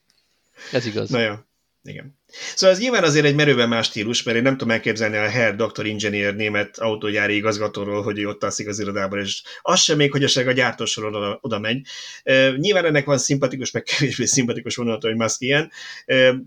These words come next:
Speaker 2: de viszont az tagadhatatlan, hogy amikor ő azzal kapcsolatban meg arról beszél, meg azzal azon dolgozik a munkatársával, hogy mit kéne javítani, hogyan kéne, ö, átállítani a gépsorokat, vagy mit lehetne áttervezni. Ő nem jelentésekből tudja ezt, hanem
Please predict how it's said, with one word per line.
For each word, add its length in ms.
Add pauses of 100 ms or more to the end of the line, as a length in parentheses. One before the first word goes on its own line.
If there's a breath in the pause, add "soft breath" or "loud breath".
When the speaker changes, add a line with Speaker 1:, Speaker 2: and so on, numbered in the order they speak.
Speaker 2:
de 120
viszont 400
az 380
tagadhatatlan, 680
hogy 140
amikor 680
ő 440 (260)
azzal 360
kapcsolatban 540
meg 140
arról 280
beszél, 420
meg 160
azzal 440 (600)
azon 240
dolgozik 400
a 60
munkatársával, 640
hogy 80
mit 140
kéne 240
javítani, 640 (280 loud breath)
hogyan 280
kéne, 560
ö, 320 (100)
átállítani 520
a 60
gépsorokat, 680
vagy 100
mit 140
lehetne 220
áttervezni. 600 (420 loud breath)
Ő 240
nem 320
jelentésekből 880
tudja 300
ezt, 180
hanem 400